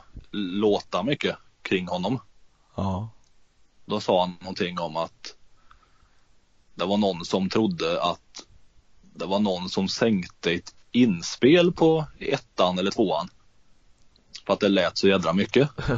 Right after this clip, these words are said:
Speaker 1: <laughs> över hela banan. Men det var bara jag som hålade i en parputt, sa han. <laughs> Eller någonting i den stilen.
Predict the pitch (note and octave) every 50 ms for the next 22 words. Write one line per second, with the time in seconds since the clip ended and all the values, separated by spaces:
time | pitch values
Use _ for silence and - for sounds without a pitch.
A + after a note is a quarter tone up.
0 | G2 - - B2+ - - - - - - - - - A2 G#2 G#2 G2+ F#2 F2+ G2+
1 | G2 F2+ F2 E2 D#2+ - _ - - - - - - - - - - _ - G2+
2 | G2+ G2+ G#2 G#2 A2+ A2+ G#2+ A#2 A2 G#2 G2 F#2+ G2+ G2 F#2 F2 G2+ C3 C#3+ C3
3 | - C#3 B2+ A2+ B2 A#2 A2 A2 A2 G#2 G2+ G2 F#2 F2+ F#2 - A2+ G#2 F2+ D#2
4 | - C#3 E3 - _ - - A2 - - - C3+ A2 F2+ - C3+ - - - -
5 | - - - - F3+ - - - - D3 - - - - G3+ - - - - -
6 | - - - B3 - - _ _ - - - _ _ _ - - - - _ -
7 | - G2 G2 A2+ A2+ A#2 A2+ A2+ F#2 F#2+ A2 G#2 G2+ G2+ - G#2+ F#2+ F#2+ F#2+ F#2